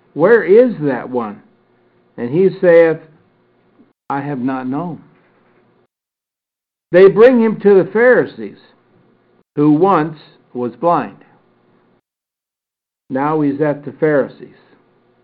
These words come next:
before them. And it was a Sabbath when Jesus made the clay and opened his eyes. Again, therefore,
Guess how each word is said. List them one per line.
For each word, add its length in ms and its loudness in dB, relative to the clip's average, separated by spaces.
before 440 -2
them. 260 -14
And 520 -2
it 240 2
was 320 2
a 140 -10
Sabbath 440 -6
when 240 -6
Jesus 540 -2
made 240 -6
the 80 -12
clay 440 -8
and 180 -4
opened 400 -4
his 260 -6
eyes. 380 -4
Again, 640 -4
therefore, 800 -2